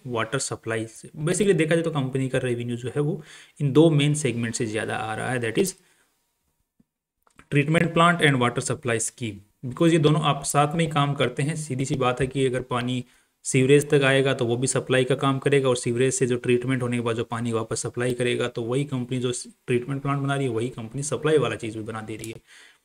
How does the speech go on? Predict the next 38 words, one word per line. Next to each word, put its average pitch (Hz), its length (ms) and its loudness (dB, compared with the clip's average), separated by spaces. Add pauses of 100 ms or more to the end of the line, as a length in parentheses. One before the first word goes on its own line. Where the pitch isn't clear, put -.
(500)
So - 80 -6
it's 151 200 -4
kind 147 160 4
of, 147 100 2 (200)
uh, 123 240 0 (320)
basic 120 240 -6 (380)
normal 110 220 -12
thing। - 260 -20 (720)
अब 147 60 2
ये 180 60 6
कुछ 196 200 4
प्रो-, 160 500 6 (420)
जो 151 200 8
प्रोजेक्ट्स 151 400 4
हैं, 151 60 4
जो 143 80 4
कंपनी 135 260 0
ने 131 80 0
कंप्लीट 123 400 -4
किए 143 200 -2
हैं, 147 140 -2
उनके 143 220 0
बारे 117 240 -2
में 117 120 -4
इन्फॉर्मेशन 113 560 -10
यहाँ 104 200 -12
पर 101 200 -14
दी 113 280 -6
हुई 139 240 -2
है, 135 100 -2
जिसको 127 300 -10
आप 117 160 -12
लोग 117 120 -10
यहाँ 110 140 -14
पर - 120 -16
देख 127 300 -10
सकते - 420 -8
हैं। 151 300 -6